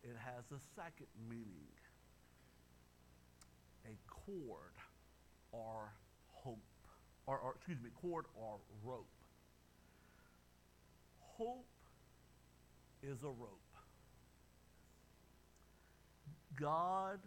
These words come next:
has a future for you, and He has a rope named hope that you can hang on, and He will use that rope to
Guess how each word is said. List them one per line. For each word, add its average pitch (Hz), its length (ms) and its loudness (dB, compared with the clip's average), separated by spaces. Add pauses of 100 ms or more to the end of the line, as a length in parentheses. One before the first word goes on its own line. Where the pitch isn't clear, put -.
(800)
has 147 280 8
a 131 100 4 (140)
future 180 480 4
for 175 140 6
you, 202 440 4 (560)
and 117 100 4
He 147 140 8 (120)
has 135 140 4
a 135 60 6
rope 151 500 8 (480)
named 147 460 4
hope 196 520 6 (120)
that 120 140 2 (120)
you 175 200 4
can 127 140 0 (180)
hang 190 420 2
on, 202 520 4 (1200)
and 147 260 6 (960)
He 208 140 6
will 156 200 6
use 185 480 4
that 196 320 8
rope 175 400 2
to 131 120 -4